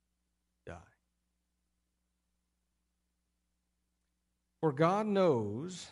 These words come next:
that when you eat of it, your eyes will be open and you will be like God, knowing good and evil. In other words, this is the, this is the hook. There will be no judgment. Does Satan still tell people that?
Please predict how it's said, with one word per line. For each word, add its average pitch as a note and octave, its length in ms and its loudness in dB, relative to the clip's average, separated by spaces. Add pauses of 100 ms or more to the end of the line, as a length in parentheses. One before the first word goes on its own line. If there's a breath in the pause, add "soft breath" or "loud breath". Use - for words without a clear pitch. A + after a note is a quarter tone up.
that C3 160 -2
when D3+ 240 0
you D#3 160 0
eat F#3+ 160 -4
of D3 100 0
it, A#2+ 80 -2
your B2 180 -6
eyes C3+ 340 -4
will C#3+ 80 -8
be C3+ 180 -6
open C#3 320 -4
and A2 120 -4
you C#3+ 160 0
will D3 140 -4
be C3+ 220 -6
like B2 340 -6
God, B2+ 380 -6
knowing C3 360 -4
good C3+ 220 -4
and B2 140 -6
evil. C3+ 260 -4 (260 loud breath)
In E3 120 4
other A3 180 4
words, E3+ 540 2
this G3 200 2
is F3+ 140 0
the, D#3+ 240 2
this G#3 220 -2
is F3+ 120 -2
the E3 120 2
hook. F3+ 340 0 (2500)
There D#3 120 4
will D#3 120 0
be G3+ 200 0
no G3 180 2
judgment. C#3 480 -4 (2500)
Does - 80 -14
Satan C3+ 280 -8
still C3 220 -12
tell C#3 220 -8
people D3 320 -12
that? C#3+ 240 -10